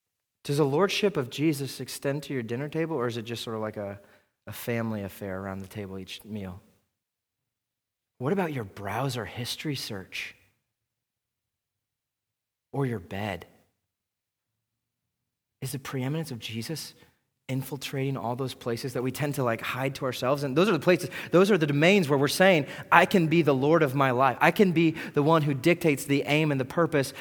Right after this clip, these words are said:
of my life." Now, let me, and, and as the church, now, not just individually, 'cause the, the point of this is not just individual, though, though the church is made of individual members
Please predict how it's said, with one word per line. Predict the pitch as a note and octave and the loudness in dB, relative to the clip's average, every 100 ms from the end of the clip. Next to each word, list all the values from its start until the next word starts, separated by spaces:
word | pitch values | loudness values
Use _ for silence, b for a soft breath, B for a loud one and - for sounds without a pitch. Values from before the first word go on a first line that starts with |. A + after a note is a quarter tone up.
| B B B _ _ _ _ | B B B _ _ _ _
of | C#3+ C#3 | -2 2
my | C#3+ | 2
life." | C3+ D3+ A2 - - - _ _ _ _ _ _ _ _ _ _ _ _ _ _ _ _ _ _ _ _ _ _ _ _ _ _ _ _ _ _ _ _ _ _ _ _ _ - | 2 -2 -6 -10 -18 -20 _ _ _ _ _ _ _ _ _ _ _ _ _ _ _ _ _ _ _ _ _ _ _ _ _ _ _ _ _ _ _ _ _ _ _ _ _ -2
Now, | E3 F3+ - | 2 2 2
let | F#3+ | 2
me, | A3 | 4
and, | F3 - | 2 2
and | D#3+ D#3+ E3 D#3+ - - _ - | -2 0 -2 -2 -6 -20 _ 0
as | F3+ F#3 | 2 2
the | C3+ | 0
church, | C3+ - - C3+ G2+ - - - - _ _ _ _ _ _ _ _ _ _ _ _ _ _ - | -4 -4 -4 -6 -8 -10 -12 -12 -20 _ _ _ _ _ _ _ _ _ _ _ _ _ _ -2
now, | D#3 | 2
not | E3+ G3 | 4 4
just | A3+ | 2
individually, | - E3 D3 C3+ C3 A2+ | 0 0 2 0 0 -2
'cause | C3+ | -2
the, | D#3 - - - | -4 -6 -14 -6
the | C#3+ | -4
point | - G#3+ | 2 4
of | G#3+ | 4
this | D#3 | 2
is | D#3+ | 0
not | C3+ D3 | 2 2
just | C3+ C3+ | 2 -4
individual, | - C#3+ B2+ B2 A#2+ | 0 2 2 2 0
though, | A#2 C3 B B B B - | 0 0 B B B B 2
though | C#3+ C#3+ | 4 4
the | |
church | C3 - F3 - | 2 2 2 2
is | C#3 | 0
made | C#3 C#3+ C3+ | 2 4 4
of | B2+ | 2
individual | C3+ D3 C3+ C3 B2+ A#2+ | 0 0 2 0 0 -2
members | A#2 B2 A#2+ A2+ G2+ - - | 0 0 0 -4 -6 -10 -12